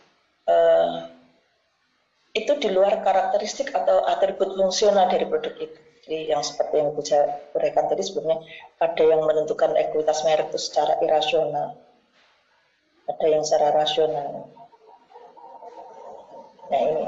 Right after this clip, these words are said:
ini mas-, eh, masih banyak lagi ya definisi-definisi yang bisa kita gunakan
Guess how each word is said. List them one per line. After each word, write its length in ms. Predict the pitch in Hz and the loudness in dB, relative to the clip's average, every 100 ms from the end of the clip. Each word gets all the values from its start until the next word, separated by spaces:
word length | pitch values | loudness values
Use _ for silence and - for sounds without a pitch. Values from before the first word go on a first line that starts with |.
| - | -4
ini 140 | 160 170 | -2 0
mas-, 240 | 139 - - - | 0 -2 -8 0
eh, 120 | 160 | 0
masih 240 | 147 - - | 0 -4 -2
banyak 260 | 151 147 | 2 2
lagi 180 | 156 - | 2 2
ya 160 | 180 240 | 2 0
definisi-definisi 960 | 220 - 156 - - 147 160 151 - 196 | -2 -2 -2 -4 -6 -4 -4 -4 0 -2
yang 80 | - | -2
bisa 160 | - 151 | -4 -4
kita 200 | - 151 - | 0 -4 -2
gunakan 380 | 135 - - | -6 -4 0